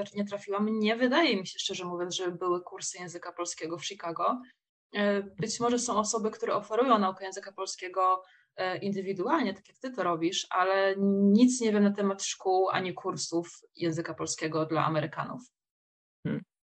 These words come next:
Speaker 2: Tak, obawiam się, że jest, że jest tego dość mało. Wiem, że, wiem z doświadczenia jednego z moich studentów w Waszyngtonie, że praktycznie jest tylko Fundacja Kościuszko, która oferuje kursy i od czasu pandemii robi je wyłącznie online,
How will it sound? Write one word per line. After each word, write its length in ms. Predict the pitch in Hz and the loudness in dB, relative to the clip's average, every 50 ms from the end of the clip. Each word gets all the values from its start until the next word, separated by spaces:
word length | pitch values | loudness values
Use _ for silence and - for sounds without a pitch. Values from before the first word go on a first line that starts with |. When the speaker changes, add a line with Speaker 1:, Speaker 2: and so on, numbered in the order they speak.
| _ _ - - - - _ | _ _ -16 -16 -14 -8 _
Speaker 2:
Tak, 160 | - 240 233 | 0 4 6
obawiam 340 | 233 202 180 220 202 214 220 | 6 8 8 8 8 6 6
się, 140 | 220 - 196 | 6 6 4
że 140 | 190 190 190 | 4 4 4
jest, 320 | 190 190 - - - - - | 4 2 0 -2 -2 2 4
że 160 | 185 180 190 190 | 4 4 4 4
jest 160 | 190 180 - | 2 2 2
tego 180 | 202 185 180 | 4 4 4
dość 240 | 170 175 185 180 - | 4 4 2 4 4
mało. 360 | 233 277 320 247 180 170 180 170 | 6 6 8 8 8 8 6 6
Wiem, 220 | 185 196 185 190 | 4 4 4 4
że, 280 | 180 190 185 180 185 190 - - - _ _ _ - | 4 4 4 4 4 2 -2 -6 -16 _ _ _ 4
wiem 240 | 196 214 226 214 208 | 6 8 10 10 8
z 140 | 185 175 170 | 6 4 4
doświadczenia 560 | 202 196 190 - 185 170 - 214 190 190 190 | 2 2 4 2 2 2 2 2 2 4 4
jednego 280 | 180 180 165 180 170 180 | 4 4 6 4 4 4
z 60 | 175 | 4
moich 200 | 190 175 170 170 | 4 4 4 4
studentów 420 | - - 175 180 220 247 226 175 | 2 2 4 4 4 4 4 4
w 40 | 165 | 4
Waszyngtonie, 680 | 160 175 180 - - 175 170 - 170 160 160 165 190 190 | 4 4 2 4 2 2 2 2 2 2 4 2 0 0
że 100 | 202 202 | -2 -2
praktycznie 460 | - 202 180 170 - 190 190 214 185 | -2 -2 0 2 0 2 4 6 6
jest 160 | 185 190 - | 6 4 4
tylko 340 | - 180 175 175 180 180 180 180 - - - - _ - 185 170 | 2 2 6 6 6 6 6 2 -6 -16 -20 -20 _ 0 0 4
Fundacja 560 | 175 185 185 180 185 180 180 - 185 180 180 | 6 8 8 8 8 6 6 6 6 6 6
Kościuszko, 540 | 175 190 180 - - 311 311 - - 160 160 | 4 2 0 2 2 2 2 2 0 -2 -2
która 240 | - - 170 160 143 | 0 2 4 6 6
oferuje 440 | 156 160 - 170 170 170 160 160 | 6 6 6 8 8 8 8 6
kursy 460 | 160 - 165 156 156 170 - 208 220 226 | 6 4 4 2 4 4 4 4 4 4
i 220 | - - 165 165 | 4 6 6 6
od 120 | 175 175 | 6 6
czasu 240 | 175 190 185 180 180 | 4 2 0 0 0
pandemii 440 | 175 190 175 170 170 175 180 175 175 | 2 4 6 6 8 8 8 8 8
robi 240 | 170 170 160 160 160 | 6 6 4 4 4
je 120 | 160 165 | 4 4
wyłącznie 540 | 156 165 180 196 226 247 240 - - 160 - | 4 4 4 4 4 2 2 2 0 0 2
online, 480 | - 147 147 139 135 139 156 180 196 | 0 0 2 4 4 4 4 4 2